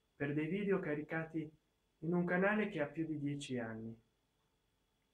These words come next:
Il successo lo si vive in solitudine.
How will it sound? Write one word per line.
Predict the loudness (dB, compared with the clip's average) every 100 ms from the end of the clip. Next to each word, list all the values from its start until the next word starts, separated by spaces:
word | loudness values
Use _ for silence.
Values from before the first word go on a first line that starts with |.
| _ _ _ _ _ _ _ _ _ _ _ _ -2
Il | -2
successo | -2 -2 2 2 2 2 2 0 -4 -18 _ _ _ _ _ _ _ _ _ _ _ _ _ _ _ _ _ _ _ _ _ _ _ _ _ _ _ _ _ _ _ _ _ _ _ _ _ -8
lo | -6
si | -2 0
vive | 2 4
in | 4
solitudine. | 4 -2 -2 -2 0 -2 -2 -8 -10